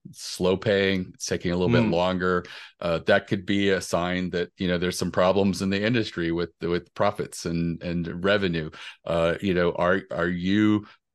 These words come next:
Speaker 1: uh, having trouble hiring, or, or are you facing a layoff? And you could just ask, "How are things going with you?" Or,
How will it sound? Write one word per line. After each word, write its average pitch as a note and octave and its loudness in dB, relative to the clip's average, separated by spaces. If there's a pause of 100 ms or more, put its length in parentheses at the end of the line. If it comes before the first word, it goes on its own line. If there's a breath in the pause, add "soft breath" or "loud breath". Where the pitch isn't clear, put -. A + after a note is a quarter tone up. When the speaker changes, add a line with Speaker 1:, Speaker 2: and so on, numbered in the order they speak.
Speaker 1:
uh, F2 -2
having G2 0
trouble F#2+ 2
hiring, G2+ 0
or, F2 -4
or F2+ 0
are E2+ 0
you F#2 -2
facing F#2 -2
a F#2 -2
layoff? F2+ 0
And D#2+ -6
you E2 -6
could F2 -4
just F2 -4
ask, F2 -2 (220 loud breath)
"How F2+ 0
are G#2 4
things G#2+ 0
going G#2+ 2
with G#2 -2
you?" A2 2
Or, D#2+ -4